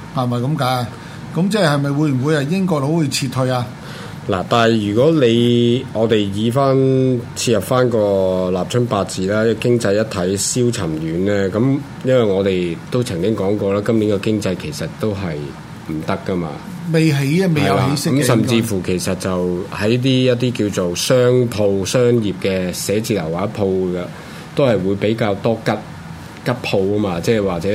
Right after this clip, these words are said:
Speaker 2: 形容到十室九空啊嚇，甚至乎就係話表面呢就好似好平靜嘅啫，其實就，其實真，真係係，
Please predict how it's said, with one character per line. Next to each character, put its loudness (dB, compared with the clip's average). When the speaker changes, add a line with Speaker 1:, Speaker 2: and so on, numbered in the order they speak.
Speaker 2:
形 -2
容 -4
到 -2
十 -4
室 -2
九 -2
空 2
啊 0
嚇， -2
甚 -2
至 0
乎 -4
就 -2
係 0
話 -2
表 0
面 4
呢 4
就 2
好 0
似 2
好 4
平 -2
靜 -2
嘅 0
啫， 2
其 -4
實 -6
就， -4
其 -6
實 -4
真， -2
真 2
係 2
係， -2